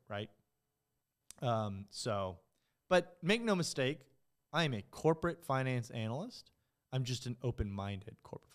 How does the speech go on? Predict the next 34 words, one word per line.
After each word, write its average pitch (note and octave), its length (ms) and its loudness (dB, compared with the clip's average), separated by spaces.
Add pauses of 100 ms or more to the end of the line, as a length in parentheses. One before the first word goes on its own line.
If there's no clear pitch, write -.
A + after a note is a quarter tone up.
finance - 240 -16
analyst. - 380 -14 (140)
So A#2+ 200 0
therefore, C3 480 6 (320)
I B2+ 200 4
was, B2 220 2
that, C3+ 260 2
that C3+ 120 6
allowed B2+ 340 6
me B2 160 0
to B2 220 -2
open A#2+ 180 -2
my A2+ 140 2
mind A2 580 0 (800)
wider B2 520 2
than A2+ 220 -2 (260)
every D3+ 340 0
single, B2+ 580 -6
every, D#3 260 4 (200)
every D3+ 220 2
single C3+ 580 0 (400)
Wall C3 220 4
Street B2+ 240 -4
guy A2+ 260 2
that A2 120 -2
I C3+ 160 4
know, G#2+ 420 0
except - 320 -6
for G#2+ 100 -6
one, G2+ 580 -4 (680)
uh, G2 120 -6
who G#2+ 100 -4
introduced G#2+ 420 -6
me, G#2+ 240 -6